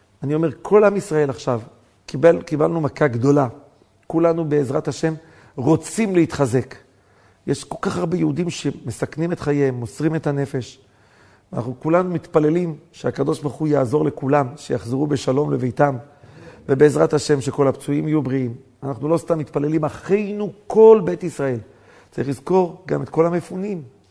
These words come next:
מסכנים, כמה אנשים יושבים בגלות, כמה אנשים לא יושבים בבית שלהם. אנחנו יושבים בבית שלנו. כמה אנשים משתוקקים,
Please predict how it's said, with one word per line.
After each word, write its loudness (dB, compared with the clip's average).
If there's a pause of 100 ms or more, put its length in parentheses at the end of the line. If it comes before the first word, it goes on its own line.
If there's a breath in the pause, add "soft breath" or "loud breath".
מסכנים, -6
כמה 2
אנשים -8
יושבים -4
בגלות, -2 (560 soft breath)
כמה 4
אנשים -2
לא 2
יושבים -2
בבית 4
שלהם. 0
אנחנו -4
יושבים -4
בבית -2
שלנו. 0
כמה 4
אנשים -4 (680 soft breath)
משתוקקים, 4